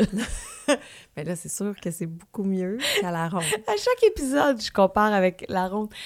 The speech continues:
Speaker 1: Ben, OK, mettons Hollywood Studios, euh,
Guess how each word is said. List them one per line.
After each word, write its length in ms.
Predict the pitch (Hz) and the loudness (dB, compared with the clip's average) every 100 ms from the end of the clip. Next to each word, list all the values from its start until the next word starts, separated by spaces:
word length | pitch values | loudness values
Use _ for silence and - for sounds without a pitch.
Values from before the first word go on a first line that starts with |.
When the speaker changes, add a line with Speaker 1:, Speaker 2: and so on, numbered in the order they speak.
| - | 2
Speaker 1:
Ben, 140 | 233 - - - | 4 4 2 2
OK, 220 | 262 220 - | 2 0 -4
mettons 260 | 214 294 | 2 6
Hollywood 300 | 277 254 240 | 6 6 2
Studios, 560 | 233 202 180 233 262 269 - | 0 -2 4 8 8 6 2
euh, 460 | 196 185 180 180 | 4 8 8 6